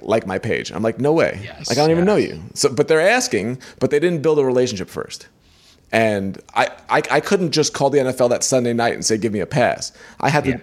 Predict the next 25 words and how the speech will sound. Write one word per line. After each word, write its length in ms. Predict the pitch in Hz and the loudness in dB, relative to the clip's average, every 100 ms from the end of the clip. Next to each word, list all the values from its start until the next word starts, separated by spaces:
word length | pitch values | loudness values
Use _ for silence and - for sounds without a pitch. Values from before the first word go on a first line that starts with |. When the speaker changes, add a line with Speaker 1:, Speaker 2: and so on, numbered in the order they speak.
| - | 0
Speaker 1:
I 120 | 139 | 2
had 100 | 143 | 0
to 60 | |
develop 340 | 120 123 123 117 | 0 2 0 0
the 60 | 113 | 0
relationship 340 | 120 131 117 | 0 0 -2
and 80 | 113 | -2
do 80 | 117 | 0
the 80 | |
work 340 | 95 87 127 131 | 0 2 0 0
first. 440 | - - - - - - - - | -6 -8 -8 -14 -18 -20 -14 0
Speaker 2:
Yeah. 140 | 104 | 2
Speaker 1:
Um, 260 | 92 80 98 - - | 2 -2 -10 -16 -4
so 100 | 117 | 0
I 60 | |
think 140 | 123 160 | 2 2
there's 120 | 156 | 2
a 80 | 131 | 0
real, 340 | 117 131 147 - | 0 0 0 0
see, 140 | - | -2
I 140 | 123 151 | 2 2
am 80 | 147 | 2
all 160 | 135 | 2
for 180 | 143 110 | 0 0
asking, 460 | 85 113 - 62 | 2 0 -2 -10